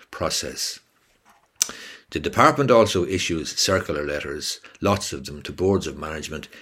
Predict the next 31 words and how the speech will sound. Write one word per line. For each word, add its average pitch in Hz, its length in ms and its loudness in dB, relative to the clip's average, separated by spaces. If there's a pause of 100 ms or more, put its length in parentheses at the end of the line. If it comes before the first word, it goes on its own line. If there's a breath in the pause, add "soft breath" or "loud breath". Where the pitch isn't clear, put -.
(140 loud breath)
dealing 95 300 4
with 82 120 -2
all 123 240 4
kinds 87 360 -4
of - 80 -12
things 82 280 -6
that 73 140 -6
might 82 220 -6
arise 76 360 -4
in 71 100 -8
a 73 40 -10
school 78 420 -4
on 73 120 -6
a 76 60 -6
regular 78 420 -2
basis. - 600 -10 (500 soft breath)
Many 104 240 4
schools 90 460 2
will 80 160 0
also 87 320 0
have 78 200 -6
a 71 40 -8
body 82 380 2
to - 100 -12
which - 240 -6
they 73 80 -6
pay 78 300 -2
an 76 100 -4
annual 78 420 -2 (260 loud breath)
subscription 82 600 2
fee, 67 380 -8